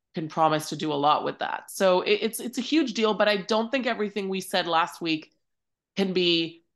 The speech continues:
um, you know, i-, is, is moot. I think that we talked a lot about the fact that the industry still has a long way to go to scale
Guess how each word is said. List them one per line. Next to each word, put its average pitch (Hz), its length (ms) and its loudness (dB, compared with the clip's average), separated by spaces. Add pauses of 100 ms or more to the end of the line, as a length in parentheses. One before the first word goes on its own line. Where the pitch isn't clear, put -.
(360)
um, 165 460 2 (140)
you 190 120 -2
know, 131 160 2
i-, 175 340 2
is, 180 320 4
is 170 160 2
moot. - 460 0
I 170 100 0
think 180 300 -6
that 175 100 0
we 175 120 -4
talked 175 340 -2
a - 20 -4
lot 170 280 2
about 190 200 0
the 240 80 -8
fact 143 300 -4
that 175 80 -8
the 196 80 -6
industry 160 580 -4
still 156 280 -8
has 165 240 -2
a 180 60 2
long 156 440 2
way 165 160 4
to 180 80 0
go 139 240 -4
to 175 60 -6
scale - 680 -4